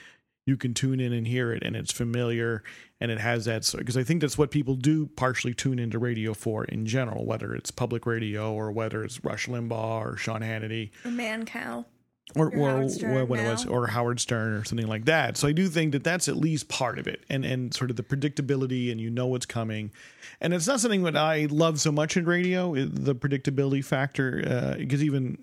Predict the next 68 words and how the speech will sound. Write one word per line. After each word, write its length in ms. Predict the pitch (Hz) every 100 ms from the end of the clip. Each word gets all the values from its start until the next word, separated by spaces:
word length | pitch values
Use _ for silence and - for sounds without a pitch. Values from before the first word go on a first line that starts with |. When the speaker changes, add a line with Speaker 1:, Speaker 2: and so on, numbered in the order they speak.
| - 240 262 233 - - - - _ - -
Speaker 1:
'cause 100 | 160
they 120 | 196
have 140 | 151 -
shtick, 420 | - 185 - -
right? 260 | 123 120
And 120 | 123 123
every 240 | 127 123
hour, 240 | 117 -
you 100 | 127
know, 240 | 120 117 113
they're 140 | 117
gonna 180 | 117 117
do, 380 | 117 120 117 -
you 80 | 123
know, 160 | 113
answer 300 | 110 123 143
a 20 | 131
few 180 | 139
calls, 680 | 127 113 110 110 110 110 104
and 60 | 110
they'll 60 |
make 200 | 113 117
some 240 | 113 127 127
jokes, 560 | 117 110 104 104 -
and 180 | 110 113
they'll 100 | 117
do 180 | 110 117
their 120 | 123
puzzler, 600 | 123 120 120 104 113 110 - - - - _ -
which 260 | 120 110 117
is, 240 | 110 107
uh, 340 | 110 107 110
you 120 | 110 110
know, 80 |
they 100 | 107
put 160 | 110 120
out 220 | 113 110
a, 160 | 104 104 -
a 100 | -
brain 300 | 120 120 120
teaser 320 | 117 107 110
every 160 | 110
week, 340 | 104 110 110 -
and 100 | 104
people 440 | 113 - 104 104
try 240 | - 107 110
and 100 | 107
answer 420 | 107 107 - 107
it, 200 | 104 110
and 100 | 113
they'll, 220 | 113 101
you 140 | - 107
know, 100 | 107
they 80 |
have, 280 | 110 131 131
and 120 | 120
then 60 | 117
they'll 100 | 113
have, 300 | 117 117 -
do 240 | 123 113 110
corny 340 | - 120 120
jokes. 500 | 113 113 107 110 -
Speaker 2:
I 20 |
think 160 | 277 277
you 60 |
mean 120 | 240 226
a 60 |
puzzler. 580 | - 247 233 - 180